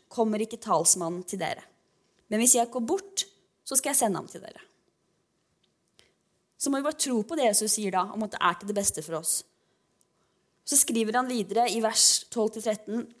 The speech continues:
noen oppgaver som Den hellige ånd har. Og det er mange forskjellige, men blant annet så skriver han, sier han, og det står skrevet, «Jeg har ennå mye å si dere, men dere kan ikke bære det nå.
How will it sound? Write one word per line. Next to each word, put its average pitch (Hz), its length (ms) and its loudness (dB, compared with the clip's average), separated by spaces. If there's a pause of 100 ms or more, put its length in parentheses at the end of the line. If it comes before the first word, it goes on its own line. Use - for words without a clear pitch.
(460)
noen 220 540 0
oppgaver - 560 -2
som 220 100 0
Den 226 80 0
hellige 208 300 0
ånd 185 160 -2 (720)
har. - 240 0
Og - 100 -10
det 214 60 2
er 226 100 2
mange 247 220 0
forskjellige, 233 400 2
men 233 160 0
blant 226 220 0
annet 202 280 2
så 226 80 2
skriver 156 380 0
han, - 80 -10 (1160)
sier 190 320 4
han, 269 220 4 (260)
og 220 80 -10
det 202 120 0
står 202 280 0
skrevet, 165 560 0
«Jeg 226 220 4
har 247 260 2
ennå 220 240 0
mye 220 220 0
å 208 60 4
si 185 280 4
dere, 175 220 0 (420)
men 240 200 0
dere 226 260 4
kan 196 180 -4
ikke 196 200 -2
bære 180 280 2
det 180 80 -2
nå. 208 160 -2